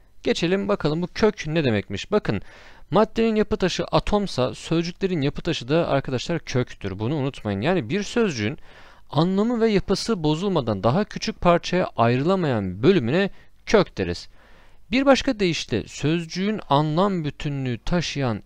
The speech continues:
en küçük parçasıdır. Maddenin yapı taşı atom, o zaman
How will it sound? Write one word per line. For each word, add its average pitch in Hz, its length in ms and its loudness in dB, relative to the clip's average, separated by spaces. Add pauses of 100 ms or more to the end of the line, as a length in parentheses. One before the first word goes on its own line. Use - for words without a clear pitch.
en 175 360 0
küçük - 440 -10
parçasıdır. 107 540 -2
Maddenin 156 600 -2
yapı 151 240 -4
taşı 127 320 -4
atom, 175 540 0 (380)
o 160 120 2
zaman 131 380 0